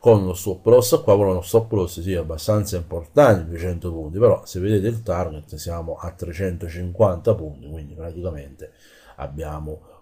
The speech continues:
quasi uno a qua, uno a due, quindi abbiamo quasi raddoppiato.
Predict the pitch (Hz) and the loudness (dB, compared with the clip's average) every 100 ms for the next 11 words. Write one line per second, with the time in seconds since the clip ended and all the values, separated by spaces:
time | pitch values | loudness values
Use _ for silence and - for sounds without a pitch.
0 | _ - 87 80 - 85 78 - 82 82 | _ -8 -6 -6 -8 -10 -10 -12 -10 -8
1 | 82 78 - 76 _ 92 - - 101 90 | -10 -10 -12 -14 _ -10 -8 -4 -2 -2
2 | 78 90 78 73 82 82 78 82 80 80 | -4 -8 -8 -8 -10 -10 -10 -10 -8 -4
3 | 90 - 82 - _ - 82 78 76 76 | -4 -4 -10 -14 _ -12 -10 -8 -10 -12
4 | - 73 64 - - | -12 -12 -12 -14 -16